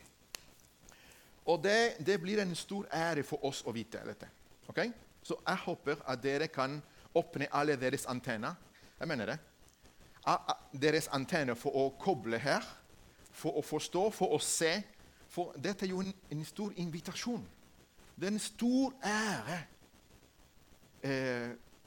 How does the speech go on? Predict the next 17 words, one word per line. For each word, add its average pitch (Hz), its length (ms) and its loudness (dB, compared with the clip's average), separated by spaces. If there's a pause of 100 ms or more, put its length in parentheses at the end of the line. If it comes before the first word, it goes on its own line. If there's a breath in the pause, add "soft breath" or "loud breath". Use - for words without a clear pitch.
(640)
å 143 100 -2 (100)
høre 175 340 0
om 175 60 -2
dette. - 240 -2 (120)
Så - 140 -4
jeg 170 240 -2
håper 202 220 2
at 151 80 0
dere 165 200 2
kan 156 200 -4 (180)
bare 147 320 0 (340)
gink, 180 380 -8
gink, 175 260 -8
gink, 170 320 -6
skanere, 139 640 -2
og 135 140 -2
så 123 140 -8